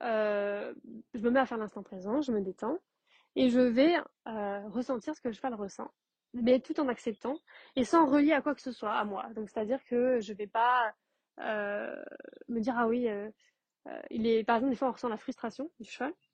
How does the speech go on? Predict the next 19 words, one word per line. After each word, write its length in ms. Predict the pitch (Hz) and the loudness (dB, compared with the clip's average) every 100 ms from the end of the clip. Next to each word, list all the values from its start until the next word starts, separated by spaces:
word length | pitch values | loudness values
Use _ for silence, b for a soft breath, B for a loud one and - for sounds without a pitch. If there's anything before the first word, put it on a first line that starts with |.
| _ _ _ _ _ _ _ - - | _ _ _ _ _ _ _ -14 -2
et 260 | 247 269 - | 2 2 2
je 80 | 220 | 0
vais 100 | 220 | 0
pas 180 | 208 262 | 4 4
relier 280 | 233 226 254 | 4 2 4
à 100 | 262 | 2
une 80 | 220 | 0
frustration 480 | - - 208 - 254 | -4 -8 -8 -6 -6
que 120 | 233 | -4
j'ai 140 | 208 | -4
personnellement, 680 | 226 208 214 196 202 247 302 | -6 -8 -8 -6 0 2 2
je 100 | 233 | 2
vais 60 | 214 | 2
pas 100 | 214 | 2
le 60 | |
prendre 200 | - 226 | 0 -4
personnellement 460 | 214 - 214 202 202 | -4 -4 -4 -4 -6
non 100 | 202 | -10
plus. 260 | - 285 | -6 -6